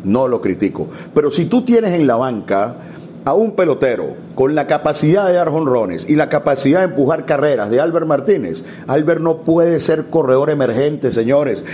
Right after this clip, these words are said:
Hay otros peloteros para ser corredores emergentes. Entonces, hubo varias situaciones de juego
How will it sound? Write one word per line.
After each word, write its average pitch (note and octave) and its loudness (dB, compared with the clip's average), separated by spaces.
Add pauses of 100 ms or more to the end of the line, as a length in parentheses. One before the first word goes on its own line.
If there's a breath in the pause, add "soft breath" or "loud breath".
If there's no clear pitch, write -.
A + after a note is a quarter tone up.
(160 loud breath)
Hay C#3+ 2
otros D#3+ 0
peloteros E3+ 2
para A#2+ -2
ser E3+ 0
corredores C3+ 0
emergentes. G2+ -2 (180 loud breath)
Entonces, D3 2
hubo C#3+ 2
varias F3+ 0
situaciones D#3+ 0
de E3+ 4
juego B2+ 0